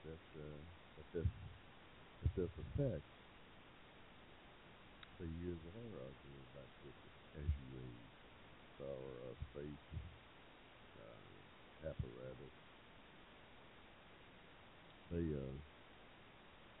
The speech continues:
discovered, uh, the water on Mars, uh, discovered the fact that water used to be on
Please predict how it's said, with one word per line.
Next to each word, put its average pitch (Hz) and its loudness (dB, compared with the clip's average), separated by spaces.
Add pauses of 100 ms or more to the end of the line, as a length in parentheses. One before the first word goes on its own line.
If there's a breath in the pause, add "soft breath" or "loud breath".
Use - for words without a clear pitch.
(420)
discovered, 78 2 (100)
uh, 69 0 (1500)
the 85 0
water 87 2
on 76 0
Mars, 82 4 (220)
uh, 65 -4 (540)
discovered 78 -2
the - -2
fact 73 0
that 64 -6 (120)
water 78 -2 (120)
used 90 0
to - -8
be 92 0
on 71 -8